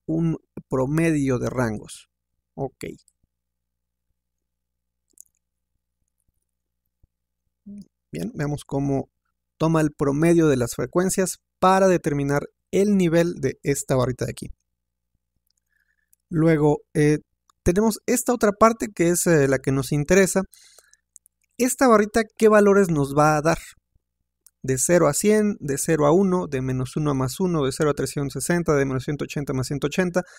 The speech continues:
Todos estos valores nos son útiles para cada tipo de transformación que nosotros vayamos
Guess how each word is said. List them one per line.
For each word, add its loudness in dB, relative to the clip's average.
Todos 4
estos -2
valores 4
nos -4
son 2
útiles -2
para 2
cada 2
tipo -4
de 0
transformación -4
que -4
nosotros -8
vayamos -6